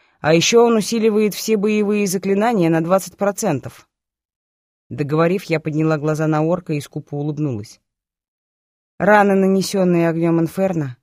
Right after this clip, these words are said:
обычному магическому лечению не поддаются. «А ещё у тебя взгляд стал <clears throat> жёстче»,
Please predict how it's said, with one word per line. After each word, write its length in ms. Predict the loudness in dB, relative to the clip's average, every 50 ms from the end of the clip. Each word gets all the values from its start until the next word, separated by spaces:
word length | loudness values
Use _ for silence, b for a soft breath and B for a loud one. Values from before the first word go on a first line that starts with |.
| _ _ _
обычному 560 | -6 -4 -4 -4 -4 -4 -4 -2 0 0 0
магическому 640 | 0 0 -2 -2 -4 -6 -8 -10 -10 -6 -4 -4 -4
лечению 500 | -4 -6 -8 -6 -4 -2 -2 0 0 0
не 120 | -2 -4 -6
поддаются. 760 | -8 -12 -12 -10 -8 -8 -8 -8 -10 -10 -12 -14 -14 -14 -16 _ _ _ _ _ _ _ _ _ _ _ _ _ _ _ _ _ _ _ _ _ _ _ _ _
«А 60 | -6
ещё 400 | -4 -4 -4 -4 0 0 2 2
у 80 | 0 0
тебя 300 | -4 -2 0 0 0 0
взгляд 460 | -2 -4 -4 -2 0 0 0 0 -4
стал 420 | -8 -6 -4 -4 -4 -4 -6 -12 _ _ _ _ _
<clears throat> 840 | -6 -2 0 0 0 -2 -4 -10 _ _ _ _ _ _ _ _ -8
жёстче», 600 | -6 -4 -2 -2 -2 -2 -2 -4 -6 -6 -8